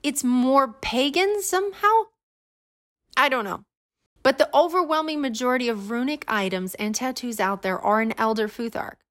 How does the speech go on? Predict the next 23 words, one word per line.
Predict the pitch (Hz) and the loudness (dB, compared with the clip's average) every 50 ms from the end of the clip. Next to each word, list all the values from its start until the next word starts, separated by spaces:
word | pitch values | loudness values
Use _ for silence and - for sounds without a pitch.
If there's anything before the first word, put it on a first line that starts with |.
| _ _ _ _ _ _ _ _ _ _ _ _ | _ _ _ _ _ _ _ _ _ _ _ _
Please | - - - 277 277 285 285 294 285 285 294 294 269 285 | -16 -10 -4 -2 0 2 2 2 2 2 2 0 -2 -4
do | - 269 269 254 | -4 -2 0 2
not | 254 262 262 254 226 226 | 2 2 2 2 0 0
discredit | 254 240 233 - - - 247 247 254 220 | -2 -4 -4 -4 -4 -4 -2 -2 -2 -2
younger | - 220 226 233 240 233 240 240 240 | -2 -2 -2 0 0 0 0 -2 -4
Futhark | 214 - - 247 247 233 - - 202 180 180 180 180 - - | -4 -6 -8 -6 -6 -6 -2 0 2 2 2 0 -2 -4 -4
or | - 214 226 - - - | -2 -2 -2 -2 -2 -2
any | - 240 277 294 302 320 320 | -2 0 0 2 2 2 2
of | 294 240 240 | 2 2 0
the | 269 254 | -2 -2
rune | 233 254 269 277 285 | 0 0 0 0 0
systems | 269 - 233 214 208 - - 208 190 196 185 - | -2 0 -2 -2 -2 -2 -4 -4 -4 -4 -4 -2
as | - 202 208 196 | -2 -2 -2 -2
less | 208 220 220 240 269 - - | 0 0 0 0 0 -2 -6
valid | 214 202 240 233 226 240 233 226 214 196 | -4 2 2 4 4 4 0 -2 -4 -6
systems | - - 262 262 - - 196 185 180 180 | -6 -6 -6 -6 -4 -4 -4 -4 -4 -6
because | - 220 208 - 226 220 - - | -6 -8 -8 -6 -8 -8 -8 -10
Christians | - - 269 269 - - 233 220 - - | -10 -6 -6 -6 -4 -4 -6 -6 -4 -4
were | 208 196 | -6 -6
colonizing | - - - 247 247 262 220 185 165 170 170 170 185 185 | -4 0 0 2 2 2 0 -2 -2 -2 -2 -4 -4 -4
at | 185 190 | -4 -2
that | - 202 214 - | -2 -2 -2 -2
time. | 247 247 254 220 - - - - | -2 -2 0 -2 -2 -4 -8 -14